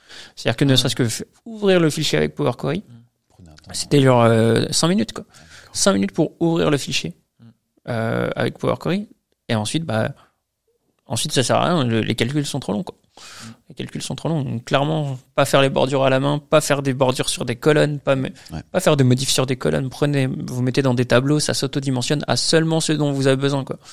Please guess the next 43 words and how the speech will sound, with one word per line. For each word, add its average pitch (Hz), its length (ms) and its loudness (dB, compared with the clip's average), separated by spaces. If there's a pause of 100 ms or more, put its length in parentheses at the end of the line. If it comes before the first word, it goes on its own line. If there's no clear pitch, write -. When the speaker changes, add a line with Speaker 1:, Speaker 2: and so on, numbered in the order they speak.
(500)
Speaker 1:
C'est - 140 -4
comme 156 140 2
si, 143 260 0
ne 139 400 2
pas 131 200 2
faire - 200 0
ça, 156 360 -2
c'est 131 120 -6
comme 143 160 -4
si - 140 -4
vous 131 140 0
alliez 127 120 2
au 123 80 2
restaurant, 139 380 0
vous 143 140 -8
commandiez 123 420 -2 (540)
genre - 200 -8
cinquante 170 520 0
plats, - 180 -2 (260)
et - 40 -10
puis 131 100 -2
vous 123 140 0
en 117 40 4
mangiez 113 300 -2
un. - 500 -20
Speaker 2:
Ouais, 113 160 -10
c'est 113 60 -16
ça. - 120 -20 (440)
Speaker 1:
C'est 117 220 4
genre, 123 180 6
euh, 127 260 6 (520)
Excel, 196 260 2
ça 107 140 2
consomme 185 640 4
de 139 80 6
la 127 120 6
donnée, 135 240 2
ça 101 140 -4
Speaker 2:
Mm. 120 100 -6
Speaker 1:
consomme 170 320 2
de 147 60 2
l'énergie, 135 400 0
ça - 120 -6